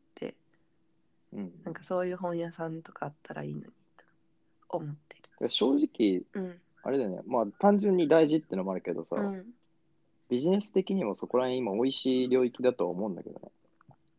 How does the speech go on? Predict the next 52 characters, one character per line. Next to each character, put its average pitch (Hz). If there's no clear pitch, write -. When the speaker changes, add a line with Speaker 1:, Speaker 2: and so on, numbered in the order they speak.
Speaker 1:
う 185
ん。 175
ど 214
う 214
い 196
う -
風 170
に 147
し -
た 156
ら 151
美 156
味 147
し 160
い -
と -
思 196
う？ 202
Speaker 2:
い 147
や、 147
普 143
通 165
に 151
単 151
純 143
に -
そ 151
う 151
い 147
う 135
系 139
の 135
本 131
を 85
さ、 -
Speaker 1:
う -
ん。 175
Speaker 2:
出 98
し -
て -
い 78
く -
Speaker 1:
そ -
う 170
だ 165
ね。 160
Speaker 2:
っ -
て 139
だ 117
け 139
で 85
も、 90